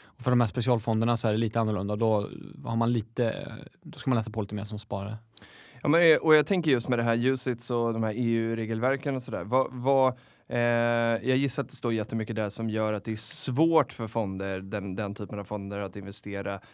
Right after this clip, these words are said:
Speaker 2: eh, i, i onoterat. Tolkar vi det rätt då?
Speaker 1: Ja, det är max, max tio procent.
Speaker 2: Ah.
Speaker 1: S-, s-,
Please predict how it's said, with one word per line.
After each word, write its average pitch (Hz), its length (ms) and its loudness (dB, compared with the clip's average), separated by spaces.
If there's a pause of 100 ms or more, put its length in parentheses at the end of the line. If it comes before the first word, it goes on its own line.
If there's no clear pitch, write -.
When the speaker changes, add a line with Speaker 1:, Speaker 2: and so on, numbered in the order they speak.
(120)
Speaker 2:
eh, 104 140 -6
i, 101 680 -4
i 117 160 -2
onoterat. 117 680 2 (380)
Tolkar 123 340 2
vi 120 80 2
det 120 180 2
rätt 139 340 -2
då? - 200 -10 (360)
Speaker 1:
Ja, 170 240 8 (120)
det 170 200 8
är 190 40 10
max, 180 280 6
max 170 320 0
tio 160 200 6
procent. 131 460 2 (440)
Speaker 2:
Ah. 120 340 -4
Speaker 1:
S-, - 200 -8
s-, - 140 -8